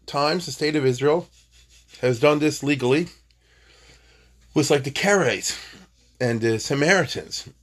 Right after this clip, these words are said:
These are groups that claim to be ancient Jews one way or the other. And the position of the Rabbanut has always been, "You guys have complete religious freedom. You're a different religion. That's all."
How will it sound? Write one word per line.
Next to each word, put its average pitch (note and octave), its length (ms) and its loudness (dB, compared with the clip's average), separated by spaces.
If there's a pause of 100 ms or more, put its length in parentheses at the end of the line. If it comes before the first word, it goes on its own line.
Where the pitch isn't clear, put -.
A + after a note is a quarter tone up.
(360)
These D3 220 -2
are B2+ 80 2
groups C#3 240 0
that B2+ 100 -6
claim C#3 260 -2
to C#3 60 -8
be A2+ 160 -2
ancient G#2+ 300 -4
Jews A#2 200 -2
one G#2 160 -2
way G2 100 -2
or - 20 -2
the F2+ 120 -6
other. G#2+ 240 -4 (1000)
And G2+ 340 0 (200)
the G#2+ 60 -10
position C#3 480 0
of G#2 160 0
the G#2 60 -2
Rabbanut G2 480 0 (460)
has G2+ 120 -8
always C3+ 240 0
been, B2 280 -4 (420)
"You D#3 80 -4
guys D#3+ 240 4
have C#3+ 160 -2
complete C3 340 -6
religious C#3 480 -4
freedom. A2 440 -6
You're A#2+ 140 -2
a G2+ 60 -8
different F#3 300 -2
religion. E3+ 460 2
That's E3 180 -10
all." C#3 260 -2